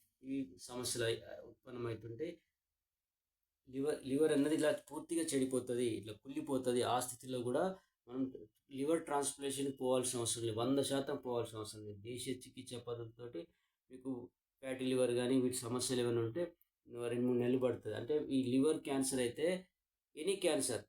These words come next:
బ్రెయిన్ తల నుంచి కాలు దాకా, ఎనీ క్యా-, ట్వంటీ ఫైవ్ types of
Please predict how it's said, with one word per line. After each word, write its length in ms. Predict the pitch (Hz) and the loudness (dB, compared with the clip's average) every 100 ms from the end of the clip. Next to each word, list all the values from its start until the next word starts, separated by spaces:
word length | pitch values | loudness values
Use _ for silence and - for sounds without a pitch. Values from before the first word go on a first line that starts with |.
| - | -10
బ్రెయిన్ 360 | 123 131 123 - | -2 0 0 -2
తల 140 | 127 | 0
నుంచి 240 | 127 131 | 2 2
కాలు 260 | - 120 113 | 0 -2 0
దాకా, 280 | 107 98 - - - | -2 -4 -10 -18 -12
ఎనీ 180 | 131 147 | -8 -6
క్యా-, 180 | 127 95 | -6 -6
ట్వంటీ 260 | 127 131 | -6 -4
ఫైవ్ 200 | 151 139 | -2 0
types 220 | 135 120 | 0 0
of 120 | 123 | -4